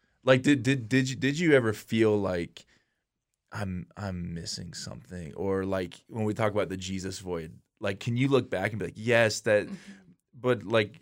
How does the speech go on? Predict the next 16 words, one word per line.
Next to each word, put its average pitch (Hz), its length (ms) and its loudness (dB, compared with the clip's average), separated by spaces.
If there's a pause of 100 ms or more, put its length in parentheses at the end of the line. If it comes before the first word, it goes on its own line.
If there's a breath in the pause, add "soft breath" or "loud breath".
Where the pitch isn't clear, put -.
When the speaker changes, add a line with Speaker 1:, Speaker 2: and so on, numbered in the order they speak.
(120)
Speaker 1:
is 110 100 -6
there 160 140 4
a 131 40 8
way 107 200 4
to 110 80 2
articulate 107 720 -4
that 127 320 -4 (460)
to - 80 -10
what 98 160 -2
you 95 100 0
actually 95 240 -4
felt 90 340 -4
before 92 280 -6
you 95 100 -6
knew 95 160 -6
Jesus? 107 520 -10